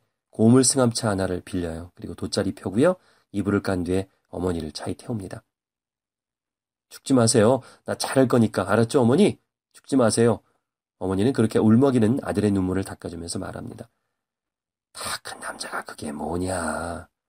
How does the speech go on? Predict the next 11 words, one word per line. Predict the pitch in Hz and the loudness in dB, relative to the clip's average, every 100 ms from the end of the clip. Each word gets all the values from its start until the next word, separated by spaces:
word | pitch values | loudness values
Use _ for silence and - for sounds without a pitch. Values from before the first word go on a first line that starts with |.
| _ - | _ -10
너희 | 80 90 | -2 -2
아버지는 | 80 - - 80 | -2 -4 -6 -8
운 | 71 78 80 | -8 -6 -6
적이 | 76 73 78 | -6 -8 -8
없어." | 76 - - 80 76 76 80 82 78 - _ _ _ _ _ _ _ _ _ _ | -8 -4 -4 -2 -4 -6 -6 -8 -10 -16 _ _ _ _ _ _ _ _ _ _
그러고는 | - 87 80 98 156 _ _ | -12 -8 -4 -2 -4 _ _
형들을 | - 151 147 147 | -4 2 4 6
원망하는 | 110 95 90 92 107 | 6 4 2 2 0
야스오에게 | 82 - 92 82 87 131 - _ - | -2 -4 -2 -2 0 0 -2 _ -14
어머니는 | 80 85 73 | -10 -8 -8
말합니다. | 76 76 78 78 - | -8 -8 -10 -12 -18